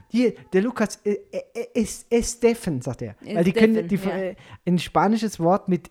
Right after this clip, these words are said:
Speaker 1: das mit S anfängt, hängen die ja immer ein E von rein. Äh, der Lukas Steffen. So. Und ich hab ihn dann irgendwie mal mit der Zeit versucht, dann klarzumachen, äh, das hier neben mir ist der Mann, über den sie hier grad reden, den sie so schätzen.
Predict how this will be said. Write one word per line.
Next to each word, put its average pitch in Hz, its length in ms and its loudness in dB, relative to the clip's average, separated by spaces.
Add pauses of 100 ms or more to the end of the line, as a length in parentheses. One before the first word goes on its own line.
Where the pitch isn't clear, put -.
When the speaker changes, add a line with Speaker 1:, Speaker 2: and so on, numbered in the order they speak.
Speaker 1:
das 165 140 -4
mit 156 140 -4
S 175 200 -4
anfängt, 190 440 -4
hängen 170 240 -2
die 175 80 2
ja 156 80 2
immer 156 140 0
ein 151 120 -2
E 151 160 0
von 135 180 -4
rein. 123 120 -4 (320)
Äh, 208 180 -2
der 190 180 -2
Lukas 233 400 -6
Steffen. 180 680 -6 (280)
So. 131 280 -4 (840)
Und 165 160 0
ich 165 160 0
hab 175 160 0
ihn 196 100 -2
dann 190 220 2
irgendwie 202 380 0
mal 202 180 0
mit 190 140 -2
der 170 160 2
Zeit 175 300 0
versucht, 165 520 -4
dann 170 240 -4
klarzumachen, 170 560 0
äh, 147 200 -6 (360)
das 175 320 0
hier 208 240 2
neben 202 320 2
mir 196 260 2 (120)
ist - 500 -8
der 156 140 4
Mann, 165 200 2
über 180 200 2
den 175 200 -2
sie 175 180 0
hier 180 100 4
grad 180 400 -2
reden, 190 300 -2 (260)
den 208 180 2
sie 175 80 -6
so 165 220 0
schätzen. 214 640 -2